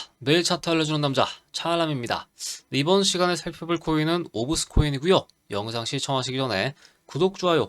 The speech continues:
한 번씩 부탁드리도록 하겠습니다. 자, 오브스 코인이 최근 이 사백팔십일 선 라인, 초장기 평선 라인을 딛고 다시 한번 이 바닥권을 탈출하려고 하는 모습 자체가 계속해서 나타나고 있습니다.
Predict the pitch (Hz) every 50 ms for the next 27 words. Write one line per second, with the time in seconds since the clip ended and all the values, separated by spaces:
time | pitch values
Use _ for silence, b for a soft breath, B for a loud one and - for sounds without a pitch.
0 | - _ - - 151 143 139 147 143 139 - 156 147 - - - 131 113 - 117
1 | 113 107 98 - - 147 139 - 113 95 82 - - _ B B B B B B
2 | B B B B B B B - - 160 123 - _ 139 143 160 214 220 - -
3 | 190 - - 208 208 208 202 196 196 - 190 196 208 208 151 - - _ 196 202
4 | 135 120 123 123 - - - - 156 156 - - 190 190 190 - 170 175 156 -
5 | 165 156 135 123 117 101 - _ _ _ - - - 185 - 120 117 123 127 135
6 | 143 135 - - 139 131 131 139 127 117 107 110 120 131 131 - - - - -
7 | - 143 117 - B B B B B B - - 127 123 - 170 165 156 147 131
8 | 147 160 170 - - 113 110 - - 113 117 131 131 - - 135 135 135 143 143
9 | - - - 196 190 196 - 185 180 170 165 151 147 135 131 147 147 107 101 101
10 | - - 113 110 - - 113 113 110 - - _ _ _ _ - 120 110 - 123
11 | - 139 135 135 98 98 98 - 123 120 117 107 101 - 110 101 92 82 -